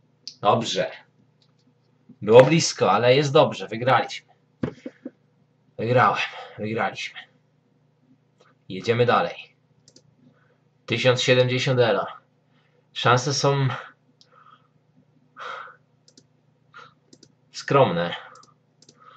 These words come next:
A może to może się udać. Jean. Zobaczmy. Kości zostały rzucone. Jean pokonuje...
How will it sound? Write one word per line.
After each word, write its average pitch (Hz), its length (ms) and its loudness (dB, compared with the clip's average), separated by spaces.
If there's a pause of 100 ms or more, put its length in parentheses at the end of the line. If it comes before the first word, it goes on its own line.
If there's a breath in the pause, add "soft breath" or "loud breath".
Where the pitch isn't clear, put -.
(720 soft breath)
A 104 180 -8
może 117 220 -6
to 127 120 -2
może 127 160 -2
się 131 160 -6
udać. 98 460 -6 (2000)
Jean. 104 320 -4 (2000 loud breath)
Zobaczmy. 104 500 -4 (1900 loud breath)
Kości 147 480 6
zostały 151 560 8
rzucone. 127 720 6 (1040 soft breath)
Jean 190 420 0
pokonuje... 143 1040 4